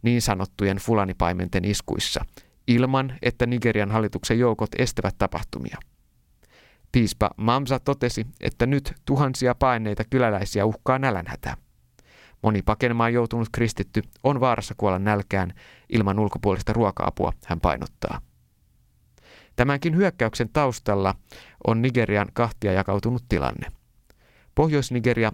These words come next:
on valtaosin muslimialuetta, kun taas Etelä-Nigeria on pääosin kristittyjen asuttamaa seutua. Nigerian pohjoisissa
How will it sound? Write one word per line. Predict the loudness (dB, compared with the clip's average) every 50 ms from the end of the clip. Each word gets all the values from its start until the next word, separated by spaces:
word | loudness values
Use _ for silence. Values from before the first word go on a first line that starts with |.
| -4 -8 -6
on | -4 -2 0 2
valtaosin | 2 2 2 0 -2 -2 -2 -4 -4 -2
muslimialuetta, | -2 -2 0 0 0 2 2 2 2 2 0 -2 -2 -4 -4 -4 -4 -8 -14 -20 -20 -20 -20 -20 _ _ _
kun | 0 0 2
taas | 2 2 2 2 0
Etelä-Nigeria | -2 0 0 2 2 2 0 0 0 0 0 2 2 2 0 0 -4 -8 -4
on | -2 -2 -2 0
pääosin | 2 2 2 2 0 -2 -2 -4 -6 -6 -8 -4
kristittyjen | 0 0 0 0 0 -4 -6 -2 -2 -2 0 0 0
asuttamaa | 0 0 -2 -2 -4 -2 -2 0 0 0
seutua. | 0 0 0 -2 -2 -6 -8 -8 -8 -10 -12 _ _ _ _ _ _ _ _ _ _ _ _ _ _ _ _ _ _ _ _ _ _ _ -20 -20 _ _ _ 0
Nigerian | 0 2 4 2 2 2 2 0 0 0
pohjoisissa | 0 2 2 4 2 2 0 -2 -4 -2 -2 -2